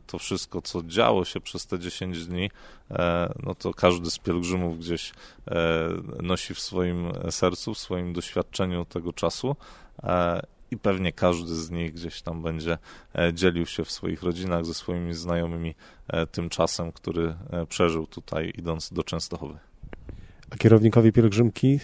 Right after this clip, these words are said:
Speaker 2: coś ta trasa dała w tym roku?
Speaker 1: Kolejne doświadczenie spotkania z ludźmi, e, tym bardziej, że razem z księdzem Łukaszem, e,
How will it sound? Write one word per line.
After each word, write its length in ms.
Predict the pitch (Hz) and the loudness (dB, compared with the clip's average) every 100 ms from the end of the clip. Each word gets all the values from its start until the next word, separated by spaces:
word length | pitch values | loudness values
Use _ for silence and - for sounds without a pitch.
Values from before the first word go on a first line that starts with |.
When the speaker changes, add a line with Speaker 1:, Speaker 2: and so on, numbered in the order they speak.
| - | -4
Speaker 2:
coś 200 | - 120 | 0 2
ta 140 | - 113 | 4 4
trasa 260 | - 107 | 4 4
dała 200 | 113 110 | 6 8
w 40 | 104 | 8
tym 120 | 117 | 6
roku? 260 | 110 98 82 - - | 6 6 0 -4 -16
Speaker 1:
Kolejne 540 | - 113 101 104 98 | 8 12 12 12 8
doświadczenie 1000 | 92 95 - - 95 - - 110 98 92 90 | 6 4 2 4 4 4 2 6 6 6 2
spotkania 640 | - 98 - 101 95 92 | 0 -2 0 2 4 4
z 100 | 104 | 4
ludźmi, 400 | 139 98 95 92 - - - | 4 4 2 0 -2 -16 -6
e, 160 | 90 90 | -2 0
tym 220 | 95 92 | 0 6
bardziej, 340 | 95 90 90 | 6 6 4
że 120 | 87 | 6
razem 400 | 92 90 90 90 90 85 | 8 8 6 4 2 -2
z 80 | - | -4
księdzem 400 | - 90 90 90 | -2 -2 0 -2
Łukaszem, 520 | 87 92 - 92 90 - - - - | 0 2 2 0 0 -4 -16 -18 -4
e, 380 | 87 85 85 | 2 4 2